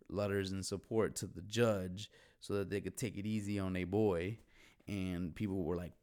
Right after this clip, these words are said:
"Fuck that shit. Fuck that shit.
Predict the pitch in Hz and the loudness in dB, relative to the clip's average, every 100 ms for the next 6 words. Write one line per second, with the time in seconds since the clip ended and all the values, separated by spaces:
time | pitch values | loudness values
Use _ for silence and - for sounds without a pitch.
0 | - 156 - 95 64 - - 92 65 - | 2 2 2 -2 -2 -4 -4 -4 -6 -10
1 | - - _ _ _ _ _ _ _ 135 | -16 -20 _ _ _ _ _ _ _ 4
2 | 135 - - _ - 110 104 98 - - | 4 4 -2 _ -6 0 0 0 -4 -8
3 | - 95 90 55 53 | -6 -2 -2 -2 -8